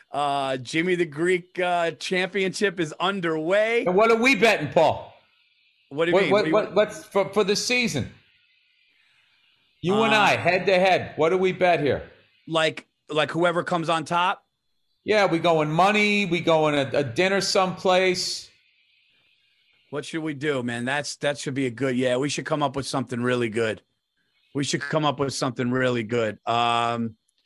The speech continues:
Speaker 2: We'll come, we'll
Speaker 1: all
Speaker 2: come
Speaker 1: right.
Speaker 2: up with this this week, and we'll, we'll
Speaker 1: So,
Speaker 2: figure something out.
Speaker 1: I think, okay, I, I had an idea. You let me know. We'll think about it, but I think whoever wins, the loser needs to take 'em to the restaurant of their choice,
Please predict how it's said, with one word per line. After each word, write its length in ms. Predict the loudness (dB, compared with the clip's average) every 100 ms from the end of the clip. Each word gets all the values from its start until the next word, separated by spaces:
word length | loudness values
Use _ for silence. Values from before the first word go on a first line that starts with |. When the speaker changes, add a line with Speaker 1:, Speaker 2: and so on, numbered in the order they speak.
| _ _ _
Speaker 2:
We'll 100 | -6
come, 220 | -2 -2 0
we'll 80 |
Speaker 1:
all 60 | 2
Speaker 2:
come 140 | 2 2
Speaker 1:
right. 40 |
Speaker 2:
up 80 | 2
with 140 | 0
this 160 | -2 -4 -4
this 240 | -4 -2
week, 160 | -2 -2
and 80 | -2
we'll, 200 | -4 -2
we'll 160 | 0 2
Speaker 1:
So, 40 |
Speaker 2:
figure 240 | 0 -2 -4
something 380 | -4 -4 -2
out. 240 | 0 -2 -4 -16 _ -2
Speaker 1:
I 140 | 0
think, 340 | 2 0 0 0
okay, 340 | 0 2 2
I, 120 | 2 0
I 200 | 0 0
had 140 | 0
an 100 | 2
idea. 340 | 0 0 0 0
You 120 | 0
let 140 | -2
me 80 | 0
know. 120 | 0
We'll 140 | 0 -2
think 240 | -2 -4
about 260 | -2 -2 -2
it, 40 |
but 100 | -2
I 100 | -4
think 300 | -4 -6 -8 _ _ _ _ -2
whoever 560 | 0 2 2 2 2
wins, 640 | 2 2 2 -2 -6 -10 -20 _ _ _ _
the 80 | -4
loser 480 | 2 2 2 2 2
needs 260 | 0 -2 -4
to 120 | -6
take 360 | -2 -2 0 0
'em 160 | -2
to 520 | -4 -2 -2 -2 -4 -10 _ _ _ _
the 100 | -4
restaurant 600 | 0 2 0 0 0 0
of 100 | 2
their 160 | 0 -2
choice, 640 | -2 -2 0 0 -4 -8